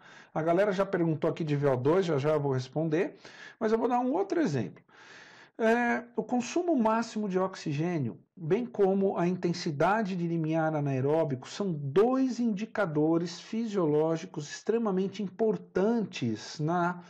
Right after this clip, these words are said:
tomada de decisão em relação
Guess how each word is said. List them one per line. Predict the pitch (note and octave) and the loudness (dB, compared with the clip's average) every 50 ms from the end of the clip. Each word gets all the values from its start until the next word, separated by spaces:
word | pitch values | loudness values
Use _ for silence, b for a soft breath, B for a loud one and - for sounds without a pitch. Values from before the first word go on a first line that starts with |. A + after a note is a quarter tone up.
| B B B B | B B B B
tomada | - G#3 G3+ F3+ F3+ G3 G#3+ A3 A3+ A3+ G#3+ F#3+ | 0 2 2 4 2 2 2 2 2 0 0 -2
de | F3+ | -2
decisão | F3 F3 F3 E3+ - D#3+ C#3 C3 D#3 E3+ F3 F#3 F#3+ | -2 -4 -4 -2 -2 -6 -4 -2 0 0 2 2 0
em | F3 D#3 | 0 0
relação | E3 E3+ E3+ D#3 C#3+ - - - D#3+ E3 F3 F#3 | 0 0 0 0 -2 -4 -4 -2 0 0 0 -2